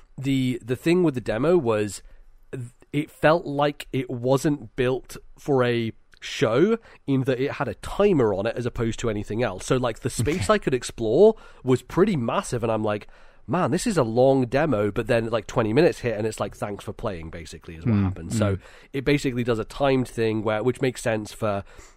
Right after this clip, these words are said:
Speaker 1: these booths, you want people to move through, and once the timer is over, then you can easily get a rotation of a certain number of people per hour, that type of thing, um, which is smart practice for an event. But because it was a timer thing, it meant I could really go in any direction I wanted, and the map felt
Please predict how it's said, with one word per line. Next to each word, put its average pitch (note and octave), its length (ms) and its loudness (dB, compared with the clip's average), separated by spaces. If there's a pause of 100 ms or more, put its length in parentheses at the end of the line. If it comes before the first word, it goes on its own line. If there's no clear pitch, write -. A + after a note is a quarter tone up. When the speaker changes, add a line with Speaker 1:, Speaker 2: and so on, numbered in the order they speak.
Speaker 1:
these A#2+ 200 -4
booths, F3+ 400 0
you B2 80 -2
want A#2+ 140 -2
people A2+ 220 -6
to A#2 100 -6
move A2 200 -4
through, F3 300 8
and A#2+ 180 2
once A#2 220 -2
the A2+ 100 -12
timer B2+ 300 0
is A#2+ 120 0
over, A#2 180 2
then A2 160 -2
you G#2 80 -8
can A2+ 100 -6
easily G#2+ 320 -4
get G#2+ 220 -6
a - 20 -2
rotation G#2 540 -4
of G#2 160 -2 (320)
a - 40 -20
certain C#3+ 240 4
number B2+ 180 4
of A2 60 -4
people A#2+ 220 -6
per G#2+ 200 -2
hour, F#2+ 280 -4
that F#2 160 -10
type F#2+ 180 -10
of - 60 -12
thing, F2 280 -12 (280)
um, F2+ 340 -6 (100)
which B2+ 140 0
is A#2+ 160 0 (200)
smart C#3 300 2
practice G#2+ 380 -6
for A#2 140 -2
an G2+ 60 -2
event. F#2 320 -6 (280)
But B2 300 -2
because C#3 600 2
it C3+ 220 -4
was A2+ 600 -2 (280)
a A#2+ 100 -4
timer B2+ 500 0
thing, G2 440 -8 (300)
it C#3 120 0
meant C3+ 180 4
I A2+ 100 0
could D3 500 0
really C#3+ 280 0
go C#3 220 2
in B2+ 80 2
any B2+ 180 2
direction A#2 380 -2
I G2+ 80 -4
wanted, G#2+ 400 -2
and G#2+ 100 -4
the G#2+ 40 -2
map C3+ 300 -4
felt B2+ 480 -4